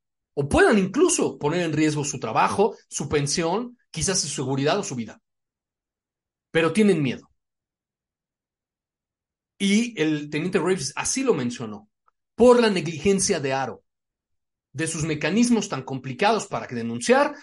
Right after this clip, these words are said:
porque no reciben más que una o dos denuncias cada mes, cuando nosotros recibimos esa misma cantidad cada dos días. Pues ahí está la información, como siempre, en carlos rubio sobre natural punto com.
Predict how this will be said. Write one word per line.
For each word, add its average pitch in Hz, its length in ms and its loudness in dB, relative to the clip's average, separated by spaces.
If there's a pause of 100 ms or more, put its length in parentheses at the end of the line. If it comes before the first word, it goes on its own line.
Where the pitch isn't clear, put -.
(140)
porque 165 260 -2
no 202 140 6
reciben 208 420 4
más 139 160 -2
que 196 100 0
una 196 160 2
o 151 40 -4
dos 196 160 0
denuncias 180 420 -4
cada 151 280 -4
mes, 285 420 -2 (260)
cuando 165 280 0
nosotros 190 340 -2
recibimos 202 580 -6 (220)
esa 202 180 4
misma 208 280 0
cantidad 160 420 -4
cada 156 220 0
dos 110 180 -6
días. - 340 -18 (1000)
Pues - 160 -14
ahí 127 80 -8
está 127 180 -2
la 135 80 2
información, 117 540 0
como 135 180 -4
siempre, 202 480 0 (360)
en 185 200 2
carlos 185 280 0
rubio 180 240 -2
sobre 175 280 -4
natural 156 400 -4
punto 170 320 -8
com. 196 300 2